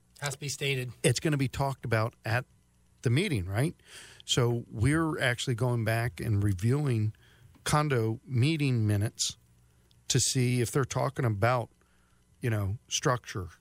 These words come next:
Speaker 2: if, you know, on a high rise, if we're talking about this, that, deferred maintenance. Special assessment, everybody,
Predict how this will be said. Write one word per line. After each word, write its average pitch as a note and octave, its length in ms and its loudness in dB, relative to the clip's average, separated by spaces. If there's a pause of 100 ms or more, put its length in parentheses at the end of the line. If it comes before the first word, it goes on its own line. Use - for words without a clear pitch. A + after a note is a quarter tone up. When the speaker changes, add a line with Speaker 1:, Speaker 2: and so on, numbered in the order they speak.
(200)
Speaker 2:
if, A#2+ 420 -2
you B2+ 200 2
know, G#2+ 120 2
on G#2 100 0
a G2 40 0
high B2 300 2
rise, F#2 380 -6
if G2 160 -8
we're A2+ 80 -2
talking A#2+ 340 -2
about G#2+ 320 0
this, A#2 400 -2
that, A#2 320 -2 (320)
deferred B2 400 0
maintenance. A#2 440 0 (200)
Special D3+ 540 -2
assessment, C#3+ 480 -2
everybody, C#3 580 0